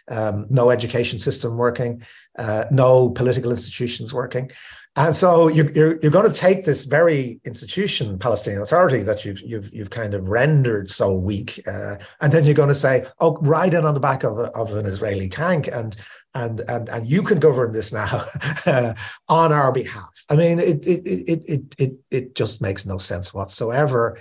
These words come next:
And you would think the Palestinian Authority knows this. The only way in which it makes sense, the only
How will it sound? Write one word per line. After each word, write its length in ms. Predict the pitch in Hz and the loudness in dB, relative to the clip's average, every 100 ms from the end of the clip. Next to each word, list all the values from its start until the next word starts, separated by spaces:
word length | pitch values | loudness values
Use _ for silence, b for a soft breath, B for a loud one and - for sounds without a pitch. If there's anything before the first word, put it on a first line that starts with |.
| B B B B B B | B B B B B B
And 400 | 147 151 156 147 - - _ _ | 0 2 4 2 0 -12 _ _
you 360 | - 165 156 151 | -10 -4 2 4
would 240 | 147 139 | 6 2
think 420 | - 170 135 92 - | 0 -2 -2 -4 -4
the 300 | 110 98 92 | -2 -2 -4
Palestinian 420 | - 101 - 95 | -4 -4 -2 -6
Authority 480 | 95 98 92 90 95 95 | -6 -4 -6 -6 -8 -8
knows 260 | 120 104 101 | -4 -4 -4
this. 120 | 120 | -2
The 140 | 180 180 | -2 2
only 400 | 262 302 202 139 | 2 4 4 4
way 260 | 117 98 | 0 -6
in 60 | 92 | -10
which 180 | 95 - | -14 -18
it 60 | |
makes 200 | - 90 | -20 -18
sense, 360 | - - - - - | -18 -18 -20 -20 -14
the 140 | - | -2
only 640 | 175 160 151 139 123 110 | 2 2 2 2 0 -2